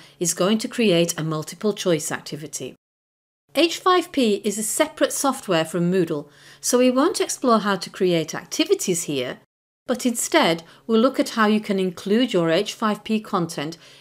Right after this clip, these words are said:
in your Moodle course. Sam has created two activities. She wants to add the multiple choice one to her course page for learners to attempt and receive an automatic grade.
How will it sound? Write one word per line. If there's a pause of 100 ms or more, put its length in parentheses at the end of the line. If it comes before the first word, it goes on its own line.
in
your
Moodle
course. (360)
Sam
has
created
two
activities. (460)
She
wants
to
add
the
multiple
choice
one
to
her
course
page (280)
for
learners
to
attempt
and
receive
an
automatic
grade.